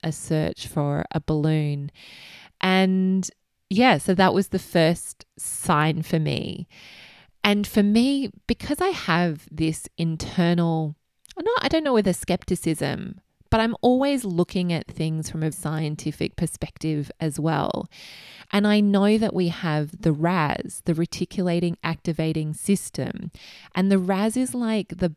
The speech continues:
bodyguard of the brain. So we are at all times taking in,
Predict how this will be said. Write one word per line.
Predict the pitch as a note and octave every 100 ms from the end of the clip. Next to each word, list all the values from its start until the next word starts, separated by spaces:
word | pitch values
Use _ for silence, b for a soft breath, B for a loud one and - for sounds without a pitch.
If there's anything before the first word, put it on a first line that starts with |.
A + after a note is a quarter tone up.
| _
bodyguard | D#3+ D#3+ D#3+ - D3 C#3+ C#3+ C#3+
of | E3 B2+
the | C#3+
brain. | - D#3 - - - - B B B
So | - G3
we | F#3+ B3
are | B3+ A3 -
at | F3+ E3+ _
all | E3+ F#3 G3+
times | - - E3 D#3 D3+ D3+ F#3 - - -
taking | - - F#3 - F3 E3
in, | C#3 D#3+ D3 E3+ -